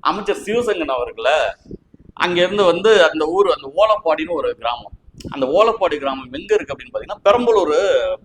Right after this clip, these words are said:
பகுதியில இருக்குது. அந்த பெரம்பலூர் பகுதியில ஒரு ஒரு இதா திட்டங்களா வந்து ஐயா வந்து தொடங்கி வச்சுக்கிட்டு, ஆ, அப்படியே வந்துகிட்டு இருந்த சமயங்கள்ல இங்க ஓலப்பாடி கிராமத்துக்குள்ள வாராரு. அங்க திட்டத்து பேர் என்ன?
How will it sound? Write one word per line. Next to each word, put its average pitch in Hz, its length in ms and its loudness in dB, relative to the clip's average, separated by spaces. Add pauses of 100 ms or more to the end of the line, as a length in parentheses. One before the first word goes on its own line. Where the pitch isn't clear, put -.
பகுதியில 131 240 -6
இருக்குது. 110 380 -4 (420)
அந்த 214 220 -2
பெரம்பலூர் 233 540 4
பகுதியில 180 480 0
ஒரு 180 160 -2
ஒரு 165 260 -2 (200)
இதா 180 100 2 (120)
திட்டங்களா 160 420 0
வந்து 147 200 -4
ஐயா 135 200 -2
வந்து 135 200 -6
தொடங்கி 135 280 -6
வச்சுக்கிட்டு, 113 580 -6 (260)
ஆ, 165 180 2
அப்படியே 160 300 2
வந்துகிட்டு 147 580 0
இருந்த 113 160 -20
சமயங்கள்ல 120 640 -8 (360)
இங்க 175 320 2
ஓலப்பாடி 190 300 0
கிராமத்துக்குள்ள 127 600 -2
வாராரு. 117 360 0 (440)
அங்க 151 240 -6
திட்டத்து 175 480 -4
பேர் 202 220 -2
என்ன? 170 500 -6